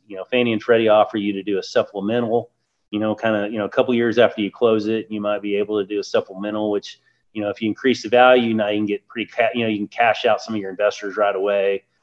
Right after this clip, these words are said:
Um, so that's a big plus with agencies, um, that you don't have with C M B S. Sometimes agency servicing is a lot easier to deal with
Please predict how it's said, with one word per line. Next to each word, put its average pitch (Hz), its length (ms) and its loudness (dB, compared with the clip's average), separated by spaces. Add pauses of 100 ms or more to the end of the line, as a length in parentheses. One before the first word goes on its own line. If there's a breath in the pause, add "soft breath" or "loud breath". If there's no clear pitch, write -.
(320)
Um, 101 220 -2
so 123 120 0
that's 135 200 8
a 123 40 -2
big 120 220 2
plus 110 320 4
with 104 80 -2
agencies, 98 840 -4 (400)
um, 101 280 -2
that 110 80 -2
you 107 80 -4
don't 110 180 2
have 113 180 4
with 101 100 -2
C 113 220 -2
M 104 100 0
B 98 140 -2
S. 98 300 0
Sometimes 120 380 2
agency 110 460 -2
servicing 107 540 -2
is 92 100 -4
a 101 60 -2
lot 101 200 0
easier 101 300 -2
to 92 100 -8
deal 147 240 8
with 127 300 6